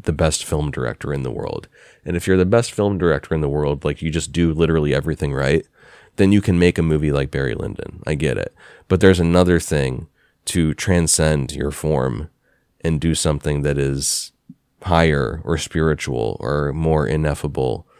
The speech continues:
than just making a perfect movie. And this guy, at least in Room two thirty-seven, is claiming that that's what Kubrick set out to do in making The Shining. Um, you know, whether or not The Shining succeeds in being that is, that's a different story. But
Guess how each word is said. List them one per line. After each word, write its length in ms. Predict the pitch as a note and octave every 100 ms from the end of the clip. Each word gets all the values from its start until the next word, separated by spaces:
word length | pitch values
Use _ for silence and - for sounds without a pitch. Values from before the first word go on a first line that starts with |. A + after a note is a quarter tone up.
| _ -
than 180 | D2+
just 180 | D2 D2
making 320 | D#2 C#2 C#2+
a 60 | B1+
perfect 380 | - C#2 C#2 C#2
movie. 440 | B1+ A#1+ G1+ G1+ - - - -
And 220 | E2 D2+
this 340 | D2+ A2+ -
guy, 380 | - D#2 C#2+ C#2
at 260 | G#1+ C#2+ B1+
least 320 | D#2 D2 -
in 100 | D2+
Room 160 | E2 D2+
two 160 | E2+
thirty-seven, 720 | - D2+ C#2 - D2 D#2+ E2 E2+ - - -
is 180 | E2
claiming 380 | - E2+ D#2 D2+
that 200 | C#2+ C#2
that's 320 | D#2+ D2+ - D#2
what 120 | B1+
Kubrick 440 | E2+ D2 C#2+ -
set 280 | - D#2 C#2
out 220 | C#2+ -
to 100 | -
do 380 | - A#1 G1+ - - _ _ _ -
in 180 | D2+
making 480 | C2 B1 A#1 G1+ G1+ -
The 100 | -
Shining. 500 | - G#1 G1+ - - _ _ _ _ _
Um, 460 | - G1+ G1+ - - _
you 180 | - A1+
know, 80 | B1+
whether 240 | F2+ E2+
or 40 | D#2+
not 220 | D2 -
The 100 | D#2
Shining 320 | D#2 D2+ D2
succeeds 600 | - D2 - D#2 D2 C#2+
in 140 | C#2+
being 320 | C#2+ D2 C#2 C2
that 220 | B1 A#1+
is, 280 | C2 - -
that's 160 | C#2
a 60 | A#1+
different 320 | - - A1+
story. 400 | - C2+ A#1 G1+
But 180 | - -